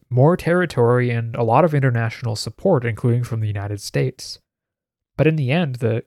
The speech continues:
Communist Party ended up overcoming the Nationalists, sending them into the sea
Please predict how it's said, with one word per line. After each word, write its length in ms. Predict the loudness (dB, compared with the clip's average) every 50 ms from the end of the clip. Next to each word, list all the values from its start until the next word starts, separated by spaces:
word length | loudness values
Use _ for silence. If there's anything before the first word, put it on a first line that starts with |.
| _
Communist 580 | -10 -8 -6 -4 -4 -4 -4 -4 -6 -8 -10 -10
Party 380 | -4 -2 0 0 0 -2 -4
ended 180 | -4 -4 -4 -4
up 180 | -4 -6 -6 -6
overcoming 560 | -6 -4 -2 -2 -4 -4 -4 -6 -6 -6 -6 -6
the 100 | -4 -2
Nationalists, 800 | 0 0 0 0 -2 -4 -6 -8 -8 -10 -12 -16 -18 -18 -20 -20 _ _ _ _ _ _ _ _ _ _
sending 320 | -6 -4 -2 -2 0 -2 -2
them 120 | 0 0
into 160 | 0 0 0
the 120 | -2 -2 -4
sea 560 | -6 -8 -6 -4 -2 -2 -2 -4 -6 -10 -12